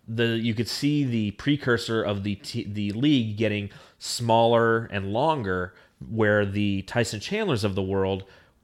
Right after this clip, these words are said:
were starting to become obsolete. And by the time that he signed with the Suns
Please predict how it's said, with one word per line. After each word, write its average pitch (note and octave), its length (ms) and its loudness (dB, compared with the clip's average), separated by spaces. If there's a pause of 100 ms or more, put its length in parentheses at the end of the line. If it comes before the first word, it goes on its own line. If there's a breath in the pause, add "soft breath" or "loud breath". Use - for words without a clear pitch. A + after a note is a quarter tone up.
(360)
were G#2+ 120 -4
starting E3+ 340 0
to A#2+ 80 0
become G#2+ 280 -4
obsolete. G2 640 -2
And G2 100 -6
by G#2 100 0
the G#2 100 -2
time D3+ 340 -2
that A2+ 160 -6
he D3+ 240 -8
signed A#2+ 500 -8 (420 soft breath)
with A#2 160 -6
the G#2+ 100 -10
Suns G#2+ 760 -4